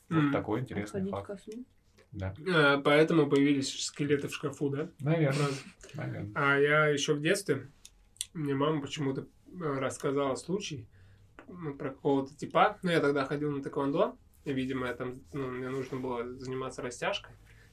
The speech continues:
Speaker 2: И она мне рассказала, что есть какой-то чел, который стал супер растянутым, потому что его родители привязывали там какими-то канатами, ну, что-то там.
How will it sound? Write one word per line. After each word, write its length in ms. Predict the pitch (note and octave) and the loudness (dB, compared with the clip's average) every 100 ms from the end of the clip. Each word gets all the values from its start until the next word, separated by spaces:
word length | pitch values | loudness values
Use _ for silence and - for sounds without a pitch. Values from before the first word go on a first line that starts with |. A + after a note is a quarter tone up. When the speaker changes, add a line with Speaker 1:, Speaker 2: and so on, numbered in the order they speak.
| _ | _
Speaker 2:
И 40 | C3+ | -6
она 180 | C3 C#3+ | -2 0
мне 120 | C3+ | -2
рассказала, 500 | B2+ - C#3 F#3 F#3 | -2 -2 2 2 2
что 160 | - C3 | 0 -2
есть 220 | C3+ C3+ | -2 -2
какой-то 400 | C3+ - B2+ B2+ | -6 -4 -6 -6
чел, 400 | - D3+ F#3 - _ _ _ _ - | -6 -2 -2 -4 _ _ _ _ -16
который 320 | - D3+ C#3 | -6 -2 0
стал 220 | C#3 C3 | 0 -4
супер 320 | - D#3+ D#3 | -2 -4 -2
растянутым, 720 | B2+ A#2+ - D3+ G#3 F#3+ B2 A2+ | -2 -4 -2 -2 0 -4 -8 -8
потому 400 | B2+ A#2+ D#3 B3+ | -6 -4 -4 -6
что 320 | - A2 G#2 _ _ _ | -6 -8 -8 _ _ _
его 200 | D3 D3 | 4 6
родители 460 | C#3 C#3 G3+ E3 C#3 | 6 2 0 2 2
привязывали 640 | C#3 C3+ C#3+ E3+ D#3 C3+ B2+ | 4 4 6 4 4 4 2
там 180 | C3 B2 | 0 -4
какими-то 440 | C#3+ D3 C#3 C3+ | -4 -2 -2 -2
канатами, 540 | B2 B2+ D3 D3 C#3+ | -2 0 2 0 0
ну, 200 | C3+ D#3 D#3 | 0 -2 -2
что-то 200 | D#3 - | -6 -4
там. 260 | C#3 B2 | -6 -6